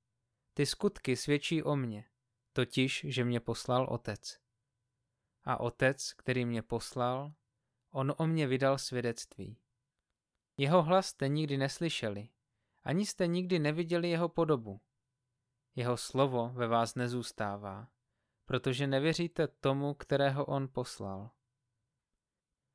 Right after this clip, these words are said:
Zkoumáte písma, protože se domníváte, že v nich máte věčný život, ale ta písma svědčí o mně.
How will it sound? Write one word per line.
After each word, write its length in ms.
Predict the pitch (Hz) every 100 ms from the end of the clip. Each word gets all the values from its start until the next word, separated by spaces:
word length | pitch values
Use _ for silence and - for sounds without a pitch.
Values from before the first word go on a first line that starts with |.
| _ _ -
Zkoumáte 640 | - 151 160 175 175 170
písma, 540 | 160 196 190 - 117
protože 500 | 113 139 135 151 143
se 180 | 151 160
domníváte, 920 | 143 143 156 160 135 123 120 123 117 135 _ _ _ 139
že 180 | 139
v 60 | 143
nich 200 | 151 139
máte 380 | 139 139 - 151
věčný 520 | 135 143 - 147 143
život, 340 | 135 123 107 - - _ _ _ _ -
ale 200 | 127 127
ta 180 | - 123
písma 760 | - 139 139 - 139 139 143 _ _
svědčí 720 | - - 131 127 - 139 151
o 180 | - 147
mně. 300 | 127 110 98